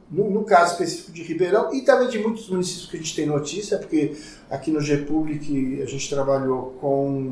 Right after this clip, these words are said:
um consórcio de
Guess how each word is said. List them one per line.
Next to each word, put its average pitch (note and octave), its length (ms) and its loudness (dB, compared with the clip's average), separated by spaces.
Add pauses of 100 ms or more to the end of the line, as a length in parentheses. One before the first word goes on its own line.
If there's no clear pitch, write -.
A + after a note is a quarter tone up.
(220)
um B2+ 640 -4 (420)
consórcio C#3 1040 2 (220)
de B2 420 -14